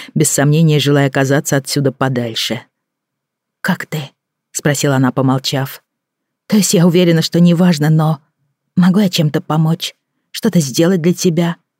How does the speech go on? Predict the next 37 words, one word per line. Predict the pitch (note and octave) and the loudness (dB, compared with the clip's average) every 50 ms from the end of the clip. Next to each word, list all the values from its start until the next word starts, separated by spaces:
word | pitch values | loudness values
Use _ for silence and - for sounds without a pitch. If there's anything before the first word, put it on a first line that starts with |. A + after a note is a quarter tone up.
| _ _ _ _ _ _ - | _ _ _ _ _ _ 0
Если | G3 F3+ - E3+ | 0 2 2 0
хочешь | E3+ - F3 E3+ E3 E3+ - | 0 2 2 0 0 -2 -2
поговорить, | - E3+ D#3+ D#3 D#3 D#3 E3 G3+ F#3 | 0 0 2 2 2 2 2 0 0
то | - D#3+ | 0 -2
я | D3 C3 D3 C#3 C#3 | 0 0 0 -2 0
умею | D3+ E3 D3+ D3+ D#3 | 0 0 0 0 -2
слушать». | D#3+ - - A#2 E3+ F3+ - - D#3 - - _ _ _ _ _ _ _ _ _ _ _ _ _ _ - | -2 -2 -2 -2 -2 -2 -4 -8 -8 -10 -12 _ _ _ _ _ _ _ _ _ _ _ _ _ _ -2
Робин | F#3+ A3 G#3 F#3 G3 | 0 2 4 6 6
не | G3+ G#3 | 6 6
была | G3+ A3 G#3+ F3 | 6 4 4 4
уверена, | D3 C#3+ D3+ D3 D3 D3 C#3+ | 4 2 2 2 2 0 0
что | - - D3 | 0 -2 -4
кто-то | - - D3+ C#3 C#3+ | -2 -2 0 0 2
может | D3 C#3+ C#3+ D3 D3+ D3 | 2 2 2 0 0 0
ей | D3+ C#3+ C#3+ | 0 0 0
помочь | - - C#3 D3+ D#3+ D#3+ - - | 0 0 0 2 2 0 0 0
в | C3 | 0
этот | C#3+ C#3 C3 B2+ | 0 0 0 0
момент, | - C3+ C3+ D3 C#3+ C#3+ C#3+ - - - - - | 0 0 2 2 2 2 0 -2 -6 -16 -8 -2
если | - F3 E3+ - D3 | 0 0 2 2 2
этот | D3+ D3 C#3 - | 2 0 0 -4
кто-то | - - - D3+ E3+ - E3 C#3 _ _ _ - | -4 -4 -2 -2 0 0 -4 -6 _ _ _ 0
не | E3+ E3 | 0 2
изобрёл | C#3 D#3 C#3+ C3+ D3+ D3+ D3 | 2 2 0 2 2 2 0
способ | - - - D#3+ E3 - E3 C#3+ - | 0 -2 -2 -2 0 0 -2 -2 0
повернуть | D#3+ D3 C#3+ C#3+ C#3 D3 C#3+ - - | 0 2 2 2 2 0 -2 0 0
время | D3 C#3 C3 C3 C#3 C3+ | 0 0 2 2 0 -2
вспять. | - - - - - A2 A2 - - - - _ _ _ _ _ _ _ _ _ _ _ _ _ _ _ _ _ _ _ _ _ _ _ _ _ - | -4 -6 -8 -8 -10 -12 -12 -8 -10 -10 -10 _ _ _ _ _ _ _ _ _ _ _ _ _ _ _ _ _ _ _ _ _ _ _ _ _ 0
«Может | E3+ E3+ D#3+ C3+ D#3+ C3 | 2 2 2 2 2 0
быть, | D#3 C#3 - | 0 -2 0
ты | - E3 | -2 -2
сможешь | - - - C#3+ D3+ C3 C#3 - - | -2 0 0 0 2 2 0 0 0
убить | C#3+ D3+ D#3 D#3+ - | 0 0 0 0 0
моего | - D#3 D#3+ C3+ C3+ | 0 0 0 2 2
мужа | D#3 D3+ C#3+ D#3+ C#3+ D3+ | 2 2 2 2 2 2
вместо | C#3+ D#3 D3 D3+ - - D3 | 2 2 0 -2 -2 0 0
меня?» | D#3+ D3 D#3+ E3 F3 G3 F#3+ | 0 2 2 2 2 2 0